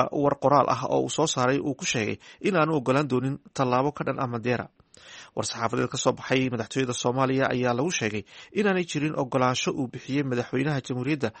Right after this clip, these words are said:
oo tallaabo looga qaadayo Danjire Madera. Sidoo kale, war-saxaafadeedka madaxtooyada Soomaaliya ayaa lagu sheegay inaanay jirin warbixin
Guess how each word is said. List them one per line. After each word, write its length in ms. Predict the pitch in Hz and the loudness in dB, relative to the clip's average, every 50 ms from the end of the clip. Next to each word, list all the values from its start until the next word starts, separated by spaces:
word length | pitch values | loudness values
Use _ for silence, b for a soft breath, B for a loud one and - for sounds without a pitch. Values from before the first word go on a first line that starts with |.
| B B B B - | B B B B 4
oo 140 | - 175 160 | 4 4 4
tallaabo 420 | - - 151 143 147 151 156 180 | 4 0 2 4 4 4 4 4
looga 300 | 165 151 139 139 156 170 | 4 4 4 2 2 0
qaadayo 400 | - - 143 139 123 123 131 135 | 0 0 0 0 2 0 0 0
Danjire 360 | - 135 107 - 127 123 131 | 0 -2 -2 -2 -2 -2 0
Madera. 380 | 123 120 113 113 131 139 123 101 B B B B B B | 0 -2 -2 0 2 2 2 0 B B B B B B
Sidoo 240 | - - 127 123 - | -4 0 2 2 2
kale, 160 | - 127 127 | 2 2 2
war-saxaafadeedka 640 | 123 117 - - 113 113 117 - 127 139 131 - - 123 | 2 2 0 -4 -6 -6 -4 -2 0 0 0 -2 -4 -8
madaxtooyada 440 | 117 127 127 - - 135 135 123 127 | -8 -10 -8 -6 -4 -2 -2 -2 -2
Soomaaliya 440 | - - 127 123 139 139 139 135 135 | 0 0 0 2 2 2 2 0 0
ayaa 200 | 131 131 123 120 | 0 0 0 -2
lagu 120 | 147 175 | -2 -4
sheegay 300 | - - 123 110 107 104 B B B B B - | -2 -2 -2 -2 -2 -4 B B B B B -2
inaanay 300 | 190 214 208 185 175 170 - | 0 2 2 2 0 -2 0
jirin 240 | - 151 156 156 | 0 0 0 0
warbixin 500 | - - 147 131 127 135 - - 165 165 | 0 -2 -2 -2 -2 -6 -8 -6 -6 -6